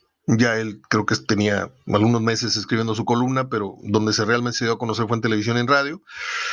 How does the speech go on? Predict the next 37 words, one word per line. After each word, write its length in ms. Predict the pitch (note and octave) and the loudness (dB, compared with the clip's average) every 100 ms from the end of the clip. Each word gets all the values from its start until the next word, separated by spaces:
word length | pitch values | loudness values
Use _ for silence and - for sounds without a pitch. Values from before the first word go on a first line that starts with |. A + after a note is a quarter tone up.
| - - - - - - | -4 -6 -6 -10 -8 -2
que 80 | G2 | 0
afortunadamente 520 | G#2 G#2 G#2+ G#2+ - | 0 2 2 0 -2
fue 120 | G#2+ | -2
con 100 | A2 | 0
nosotros. 560 | A2+ C#3+ B2+ E3 - - _ _ _ _ _ - - | 0 0 0 -4 -6 -10 _ _ _ _ _ -8 -2
Estaba 920 | A2+ - - B2 B2 A#2+ A#2 A2 G2 _ _ _ _ _ _ _ _ _ _ _ _ - | 0 0 0 0 0 -2 -2 -2 -6 _ _ _ _ _ _ _ _ _ _ _ _ -2
José 260 | - C3 C3+ | 0 2 0
Luis 200 | C3 C3 | -2 -4
Puente, 540 | D3 E3+ D#3+ A3 A3+ _ - - - - - - | -2 -2 -2 -4 -4 _ -10 -6 -4 -6 -6 -2
exjugador, 640 | B2 - B2 B2 C3 - _ _ _ _ _ - C3+ | 0 2 2 2 -4 -8 _ _ _ _ _ -8 0
para 180 | B2 A#2 | 0 2
mí 120 | B2 | 0
uno 80 | B2+ | -2
de 60 | |
los 80 | A2+ | -2
mejores 260 | A2 A#2+ A#2 | -2 -2 0
delanteros 400 | A2 G2+ B2 A#2+ | -2 -2 -2 -2
que 80 | A#2+ | -2
ha 60 | |
tenido 200 | A#2 A#2 | -2 -2
Tigres 260 | G#2+ A#2 A#2 | -2 -2 0
en 80 | A2 | 0
su 100 | C#3 | -2
historia, 400 | C#3 E3+ F#3 - _ - | 0 0 0 -8 _ -8
que 120 | - G2 | -2 2
nadie 260 | A2+ A#2+ | 2 2
lo 80 | A2+ | 0
menciona, 420 | B2 C3 E3+ F#3+ - _ _ _ | -2 0 0 -2 -12 _ _ _
y 140 | - G2+ | -2 2
que 120 | G#2+ | 2
a 60 | |
él 100 | G#2+ | 2
le 80 | A#2+ | 2
deben 220 | A2+ A#2+ | 0 0
mucho 280 | A2+ C3+ B2+ | -2 -2 0
del 100 | G#2 | 0
ascenso. 480 | G2+ C3 C3 A#3+ - | 0 0 -2 -6 -10